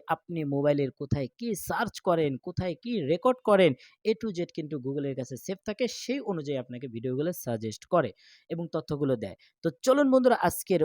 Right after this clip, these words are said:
ওই সেটিংসটি আমি দেখাবো যে সেটা আমরা কোন জায়গা থেকে আমরা সেটিংসটি অফ করব এবং সেই সেটিংসের কাজ কি, বিস্তারিত আলোচনা করব। তো কথা না বাড়িয়ে চলুন বন্ধুরা, ভিডিওটি শুরু করা যাক। সর্বপ্রথম চলে যাব আমাদের Google অ্যাকাউন্টের ভিতরে। ওইখানে যাওয়ার পরে, Google-এ যাওয়ার পরে আপনারা দেখতে পারবেন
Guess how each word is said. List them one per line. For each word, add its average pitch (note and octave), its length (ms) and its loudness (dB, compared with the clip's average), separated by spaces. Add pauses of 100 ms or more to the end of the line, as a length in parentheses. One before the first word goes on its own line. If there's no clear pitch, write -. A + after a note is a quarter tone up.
ওই G3 120 6
সেটিংসটি A3 640 -4
আমি D3 160 -2
দেখাবো C3+ 340 0
যে C3 120 -6
সেটা - 260 -8
আমরা D#3+ 240 -10
কোন F3+ 140 -14 (160)
জায়গা F#3+ 360 -2
থেকে A3+ 260 0
আমরা G3+ 260 2
সেটিংসটি E3 580 -6
অফ C#3 220 -4
করব F3 280 -6
এবং D#3 160 -4 (360)
সেই - 160 -4
সেটিংসের C#3+ 500 -8 (120)
কাজ D#3+ 260 -4
কি, - 120 -20
বিস্তারিত C3+ 400 -6
আলোচনা A#2+ 360 0
করব। C#3 220 0 (320)
তো C#3 80 -2 (100)
কথা F#3+ 240 2
না F#3 180 0
বাড়িয়ে C#3+ 260 4
চলুন D#3+ 220 0
বন্ধুরা, A3 280 -2
ভিডিওটি C#3+ 280 -6
শুরু A#2+ 220 -16
করা G2 160 -20
যাক। - 200 -20 (680)
সর্বপ্রথম A#3+ 720 10 (160)
চলে G#3 220 4
যাব A3+ 160 8
আমাদের G3 380 6
Google C#3+ 400 6 (100)
অ্যাকাউন্টের G#3 800 6
ভিতরে। A3+ 420 10
ওইখানে F#3 420 8
যাওয়ার E3+ 320 10
পরে, E3 160 8
Google-এ E3+ 360 10
যাওয়ার E3 320 10
পরে D3+ 280 8
আপনারা D#3+ 360 6
দেখতে D#3+ 320 2
পারবেন E3+ 360 4